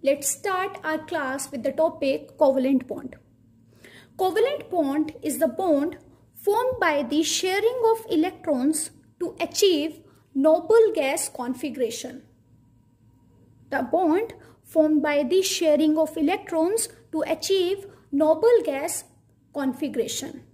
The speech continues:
Now let's see what are the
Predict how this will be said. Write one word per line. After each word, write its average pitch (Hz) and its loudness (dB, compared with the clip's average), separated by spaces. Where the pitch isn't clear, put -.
Now 349 2
let's 294 -4
see 370 2
what 440 0
are 415 2
the 294 -4